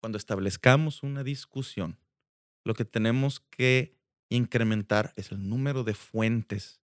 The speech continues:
de datos, no el volumen, no gritar, no insultar. Si nos vemos enfrascados en una conversación que se descompone y desevoluciona en esto,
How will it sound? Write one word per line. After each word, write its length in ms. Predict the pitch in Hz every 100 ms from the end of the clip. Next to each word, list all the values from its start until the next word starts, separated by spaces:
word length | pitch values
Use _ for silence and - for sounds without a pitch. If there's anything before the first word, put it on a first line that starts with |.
| _
de 80 | 101
datos, 500 | 92 90 - - _ _ _ _ _ _ _ _ -
no 80 | 113
el 60 |
volumen, 480 | 190 175 175 139 95 _ _ _ _ _ _ _ _ -
no 140 | 120
gritar, 440 | 143 143 - 104 -
no 120 | 110
insultar. 500 | 113 127 117 90 - _ _ _ _ _ _ _
Si 80 | 131
nos 140 | 143
vemos 300 | 135 180 196 190
enfrascados 880 | 170 151 131 - 151 165 160 - -
en 120 | 131
una 180 | 143 160
conversación 840 | - 156 143 139 131 147 156 156 _ _ _ _ _ _
que 460 | 135 135 135 135 _ _ _ _ _ -
se 80 | 127
descompone 1080 | 127 - 139 135 - 147 160 160 156 151 - _
y 260 | 131 127 117 _
desevoluciona 1040 | - 131 123 127 123 123 - 131 139 147 -
en 120 | 123
esto, 360 | 156 - 139